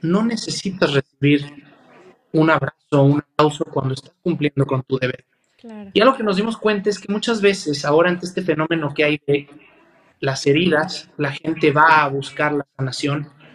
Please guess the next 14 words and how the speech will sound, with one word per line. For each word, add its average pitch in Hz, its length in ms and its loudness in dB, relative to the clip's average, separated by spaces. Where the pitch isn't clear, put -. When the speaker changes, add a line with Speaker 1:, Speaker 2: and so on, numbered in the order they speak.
Speaker 1:
pero 156 200 4
no 190 160 0
encuentra 190 500 -2
el 160 60 4
espacio 160 580 -6
para 135 180 0
decir, 147 520 -6
"¿Y 139 80 2
ahora 151 280 0
qué?". 143 240 -4
¿no? 170 400 0
Ya 156 120 2
sané 208 320 0
mis 254 100 -2